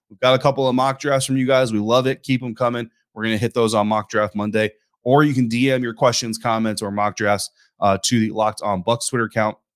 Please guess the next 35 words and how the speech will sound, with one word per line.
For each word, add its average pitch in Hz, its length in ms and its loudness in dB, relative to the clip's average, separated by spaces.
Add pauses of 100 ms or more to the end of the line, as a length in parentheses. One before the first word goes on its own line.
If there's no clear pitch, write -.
(140)
at 104 300 0
Locked 95 380 -2
On 87 320 -8
Bucs. 92 300 -4 (280)
For 170 240 6
James 143 280 4
Yarcho, 131 380 0
I'm 147 160 2
David 139 200 2
Harris. 127 220 0
Until 127 160 -2
we 131 60 0
speak 131 180 -4
again, 127 180 -2
make 123 120 0
sure 135 140 -4
you're 117 40 -4
checking 135 260 2
out 127 160 -2
everything 147 500 0
being 135 160 0
written 139 280 0
over 139 220 0
at 113 80 -2
bucsnation 120 500 -2
dot 110 180 0
com 113 220 -2 (300)
and 110 180 2
at 95 100 -2
bucsgameday 120 640 -2
dot 113 180 0
com. 110 220 -2
Also 123 360 -4
find 107 320 -2
us 101 180 -2